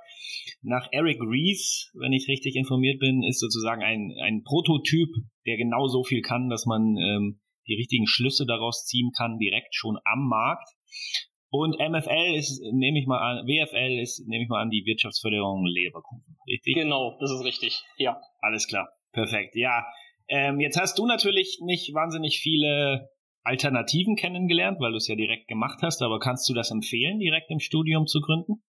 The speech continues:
Speaker 2: Ja, kann ich empfehlen. Ähm, man muss allerdings sagen, dass man sich eigentlich nur auf eine Sache konzentrieren kann. Bei mir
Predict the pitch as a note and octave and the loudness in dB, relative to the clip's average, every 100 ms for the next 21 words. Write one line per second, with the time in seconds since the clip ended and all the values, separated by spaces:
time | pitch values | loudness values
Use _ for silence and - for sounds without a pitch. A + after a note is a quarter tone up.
0 | _ _ _ _ _ _ _ _ _ _ | _ _ _ _ _ _ _ _ _ _
1 | _ - C3 B2+ D#3 - D3+ D3 - C#3 | _ -2 2 2 2 -2 -2 -2 -4 -6
2 | B2+ - - C3 F3 G#3 G3+ - C#3 C#3 | -8 -10 -2 0 0 -2 -6 -4 -2 0
3 | C#3+ C#3+ - _ _ _ B2 B2 F3 - | -2 -4 -8 _ _ _ -6 -2 -2 -2
4 | E3 D#3+ D#3 D3+ C#3+ D3+ D#3 D3 D3+ C3 | 0 -2 -2 0 2 2 0 -4 -4 -4
5 | - - - _ _ _ D3 C3+ C3 C3+ | -4 -6 -10 _ _ _ -4 -4 -4 -6
6 | - - D3 F3 D#3+ D3+ - D3 D#3+ C#3 | -4 0 0 0 -2 -2 0 0 0 -2
7 | D3 D3 C#3 C3+ C#3+ C#3+ C3+ C3+ B2+ B2+ | 0 0 0 0 -2 -2 -2 0 -2 -2
8 | B2+ A#2+ A#2+ - _ _ _ B2+ B2+ E3 | -4 -4 -6 -14 _ _ _ -2 0 0
9 | F3+ | 0